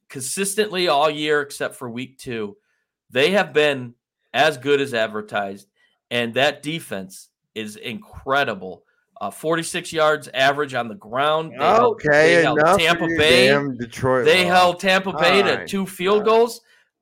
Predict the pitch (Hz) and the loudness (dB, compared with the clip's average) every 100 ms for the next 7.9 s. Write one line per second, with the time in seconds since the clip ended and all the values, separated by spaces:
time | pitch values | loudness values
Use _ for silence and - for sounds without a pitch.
0 | _ 131 143 123 120 101 - - _ 123 | _ 0 2 2 0 -4 -10 -20 _ 0
1 | 160 123 113 107 92 - 156 214 156 120 | 0 2 0 0 -6 0 2 4 2 0
2 | 127 127 95 92 - 127 151 170 139 110 | 2 0 -4 -14 -12 -4 0 0 0 -4
3 | 131 127 120 143 139 127 120 127 139 135 | -4 -4 -4 -6 -6 -8 -4 -4 -4 -8
4 | 101 - 143 135 160 151 - 107 - 95 | -14 -8 -4 -2 -2 -6 -10 -16 -12 -10
5 | 92 90 92 80 - 151 170 156 120 147 | -10 -10 -12 -12 -2 2 4 2 2 2
6 | 147 147 147 269 131 123 156 - - - | 4 2 2 2 2 2 2 0 -6 -2
7 | 320 311 220 127 120 170 247 - | -2 -2 -6 -10 -4 0 0 -2